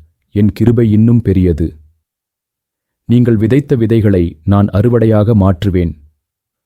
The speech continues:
உங்கள் உழைப்பிற்கு நான் பலன் அளிப்பேன்.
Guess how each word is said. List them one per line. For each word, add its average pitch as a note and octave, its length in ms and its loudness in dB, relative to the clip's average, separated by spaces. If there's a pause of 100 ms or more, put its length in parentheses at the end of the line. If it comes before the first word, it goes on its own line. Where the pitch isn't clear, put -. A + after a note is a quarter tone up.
(280)
உங்கள் G#2+ 320 0
உழைப்பிற்கு B2 600 -2
நான் G2 280 2
பலன் G#2+ 280 0
அளிப்பேன். F#2 560 -2